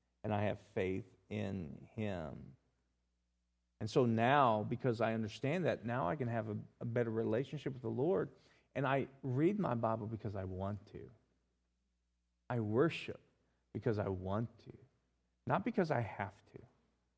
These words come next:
because I get to. I love him. I give because I want to. I, uh, I, I witness because I want to. Legalism is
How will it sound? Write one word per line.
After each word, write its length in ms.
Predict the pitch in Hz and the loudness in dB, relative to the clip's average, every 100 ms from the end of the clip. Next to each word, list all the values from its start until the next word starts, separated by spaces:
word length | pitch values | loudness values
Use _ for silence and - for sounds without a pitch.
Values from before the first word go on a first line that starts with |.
| _ _ _ - | _ _ _ -4
because 160 | 107 | -2
I 120 | 101 | -2
get 420 | 95 95 104 - - | -4 -2 -4 -4 -12
to. 80 | - - _ _ _ _ _ _ _ - | -20 -20 _ _ _ _ _ _ _ -6
I 60 | 113 | -2
love 500 | 113 120 151 143 117 | 2 6 8 6 4
him. 320 | 123 131 113 | 2 2 0
I 140 | 117 | -2
give 520 | 113 110 117 135 117 117 | -2 0 4 6 6 0
because 240 | 117 113 | -4 -2
I 100 | 117 | -4
want 340 | - 95 82 - - | -4 -4 -6 -10 -18
to. 120 | - - - _ _ _ - | -20 -20 -20 _ _ _ -4
I, 300 | 120 117 117 | 0 2 4
uh, 300 | 113 113 - - - | 4 2 0 -4 0
I, 260 | 123 110 - - _ | 2 2 0 -12 _
I 280 | - 123 107 - | 0 2 2 0
witness 720 | 123 117 139 - 120 98 - | -2 6 6 6 0 -4 -6
because 320 | - 117 113 101 | -6 -2 -2 0
I 100 | 98 | -2
want 380 | 95 104 107 104 - - | -2 -2 -2 -4 -12 -16
to. 80 | - - _ _ _ _ _ _ _ _ _ _ _ _ _ - | -16 -16 _ _ _ _ _ _ _ _ _ _ _ _ _ 2
Legalism 840 | 117 135 127 123 107 113 110 110 - | 6 8 8 6 2 0 0 -2 -2
is 640 | 110 110 107 104 104 - | 4 4 4 2 -4 -10